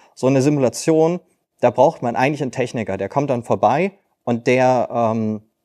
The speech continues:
der installiert dann bei, äh, bei quasi den Forschenden, äh, diese Software. Das kann man nicht selbst tun, für gewöhnlich nicht.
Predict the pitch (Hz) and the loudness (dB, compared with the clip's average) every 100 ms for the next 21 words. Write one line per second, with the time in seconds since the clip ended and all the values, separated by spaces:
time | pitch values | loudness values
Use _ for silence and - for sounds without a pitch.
0 | _ _ - - 135 160 147 131 131 156 | _ _ -20 -8 -4 -2 0 2 4 4
1 | 147 156 156 127 135 131 101 - 127 120 | 4 2 2 2 2 0 -4 -6 -6 -6
2 | 107 113 113 110 - 117 113 113 110 - | -2 0 0 -2 2 2 2 0 -2 2
3 | 143 160 156 139 139 143 135 120 120 117 | 2 2 -4 -2 -2 -2 -4 -4 -4 -6
4 | 110 117 - 110 - 95 - 120 110 113 | -6 -4 -2 -2 -4 -6 -6 -6 -4 -6
5 | - 101 - - 92 87 123 127 127 110 | -6 -6 -8 -12 -12 -6 -2 0 2 0
6 | - 87 90 | -4 -14 -18